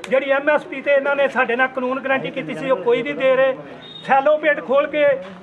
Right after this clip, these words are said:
ਇਹ ਜ਼ਿਮੀਂਦਾਰਾਂ ਦੇ ਧੱਕੇ ਨਾਲ ਕਣਕਾਂ ਲੈ ਰਹੇ ਨੇ ਤੇ ਜ਼ਮੀਨਾਂ 'ਤੇ ਕਬਜ਼ਾ ਕਰ ਰਹੇ ਨੇ। ਸਰਕਾਰ ਨੇ ਸਾਰਾ ਜਿਹੜਾ ਪ੍ਰਾਈਵੇਟਕਰਨ ਕਰ ਦਿੱਤਾ ਵਾ, ਰੇਲਾਂ ਵੇਚ ਦਿੱਤੀਆਂ, ਰੋਡ ਵੇਚ ਦਿੱਤੇ,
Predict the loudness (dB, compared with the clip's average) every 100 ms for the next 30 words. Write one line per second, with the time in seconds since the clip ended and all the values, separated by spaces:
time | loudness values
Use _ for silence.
0 | -2 -2 0 -4 0 2 2 0 0 0
1 | -2 -2 -2 -2 0 4 4 4 4 2
2 | 0 -6 -20 -20 -4 -2 0 -2 0 2
3 | 2 2 2 2 2 2 4 2 0 -2
4 | -10 -20 -6 0 2 4 4 2 2 4
5 | 4 4 2 2 2 2 2 0 0 -4
6 | 0 -2 -2 0 2 4 2 -2 -12 -20
7 | -18 -2 2 2 2 2 2 2 -2 -2
8 | 2 2 4 2 2 0 -2 -6 0 2